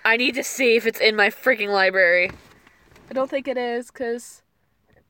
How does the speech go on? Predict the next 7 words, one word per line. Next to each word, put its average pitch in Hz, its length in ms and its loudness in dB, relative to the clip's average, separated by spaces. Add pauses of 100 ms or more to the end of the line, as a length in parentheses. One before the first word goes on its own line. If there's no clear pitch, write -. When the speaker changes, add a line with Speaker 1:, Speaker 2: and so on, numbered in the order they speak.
(2750)
Speaker 1:
Oh, 233 1500 4
no, 208 580 4
I 202 100 4
think 233 140 -2
it's 247 80 2
Speaker 2:
Yeah. 247 100 4
Speaker 1:
gone. 190 440 2